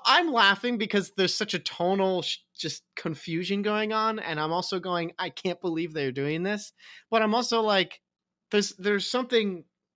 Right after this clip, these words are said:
and I don't, I don't, I always feel convicted about this whenever there's something like this going on, but there's something disgusting about that balance of, like, "This is what you wanted to do,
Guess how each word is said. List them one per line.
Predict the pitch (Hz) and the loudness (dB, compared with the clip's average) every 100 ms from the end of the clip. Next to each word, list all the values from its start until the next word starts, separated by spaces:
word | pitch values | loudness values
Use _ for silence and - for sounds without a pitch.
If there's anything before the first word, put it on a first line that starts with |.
| _ | _
and | 160 | 0
I | 190 | 2
don't, | 196 180 - | 2 0 -2
I | 160 | 0
don't, | 180 160 | 0 -2
I | 156 156 | -2 -2
always | 160 139 131 | 0 0 -2
feel | - 147 | -4 -6
convicted | 135 127 131 - 120 | -4 -8 -8 -10 -6
about | 123 117 | -6 -4
this | 127 - | -8 -8
whenever | 127 120 120 | -8 -8 -8
there's | 113 | -10
something | 131 - 127 | -12 -10 -10
like | 117 - | -10 -12
this | 120 | -12
going | 131 120 123 | -8 -8 -6
on, | 131 120 | -6 -6
but | 127 - - - | -10 -14 -20 -6
there's | 180 175 | 0 2
something | - 240 226 | 0 0 -4
disgusting | 147 120 - - 156 185 - 180 165 - | -2 -4 -6 -2 -2 -2 -2 -2 -2 -6
about | 143 151 160 151 | -2 0 0 -2
that | 143 139 | -4 -2
balance | 127 143 135 127 - - | -2 0 0 -4 -8 -8
of, | 147 139 | -6 -4
like, | 147 127 - | -2 -4 -6
"This | 160 | -6
is | 202 | -4
what | 190 - | -4 -6
you | 139 | -6
wanted | 120 131 156 | -4 -4 -4
to | 175 | -2
do, | 196 202 196 | 0 2 0